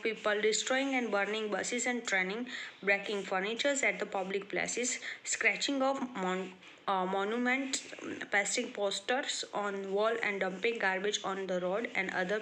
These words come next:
common area, said the गौरव। अब गौरव बोल रहे हैं कि आपने बहुत सारी जगह पे देखा होगा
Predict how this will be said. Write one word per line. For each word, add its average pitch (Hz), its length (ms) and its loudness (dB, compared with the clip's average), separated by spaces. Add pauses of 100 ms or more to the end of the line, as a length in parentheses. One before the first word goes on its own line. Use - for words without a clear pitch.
common 185 300 -4
area, 180 300 -2
said 185 260 -2
the 202 100 -2
गौरव। 180 340 -4 (640)
अब 214 180 2
गौरव 226 280 4
बोल 254 220 4
रहे 262 140 2
हैं 277 220 -8 (600)
कि 226 80 2
आपने 214 140 2
बहुत 220 280 4
सारी 254 200 4
जगह 226 220 2
पे 220 120 0
देखा 202 300 -2
होगा 202 220 0